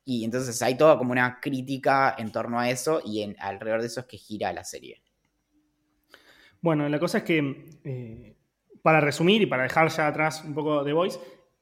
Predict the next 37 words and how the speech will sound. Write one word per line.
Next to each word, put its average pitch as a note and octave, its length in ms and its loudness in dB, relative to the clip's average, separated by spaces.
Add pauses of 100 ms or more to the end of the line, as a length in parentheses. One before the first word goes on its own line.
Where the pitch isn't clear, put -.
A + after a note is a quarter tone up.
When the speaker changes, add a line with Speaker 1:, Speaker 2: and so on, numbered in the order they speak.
Speaker 2:
es D3 140 -6
muy G#3 160 8
recomendable, F#3+ 600 4
está F3+ 200 -2
muy F#3 200 2
buena, F#3 580 2
es - 180 -10
muy G#3+ 240 4
graciosa, F#3+ 920 0 (520)
es, - 300 0
es F3+ 120 -2
muy A3 220 8
crítica, B3 500 2
como D#3 180 0
dice F#3 180 -2
Valen, G3+ 320 2 (240)
pero D#3+ 100 0
al F3 60 2
mismo G#3+ 140 4
tiempo G#3 200 0
tiene F#3+ 180 -2
mucho F#3+ 320 -2
humor, F3+ 520 -4 (360)
eh, C3+ 640 -8
tiene G3 160 2
mucho G#3+ 200 0
humor F#3+ 180 2
negro, G3+ 340 2 (280)
roza C4+ 340 2
un F#3+ 180 2
poco B3 220 2
lo D#3 160 8
gore E3 500 4
en D#3 80 -2
algún D#3 220 0
momento, D#3 560 0
porque C#3+ 420 -4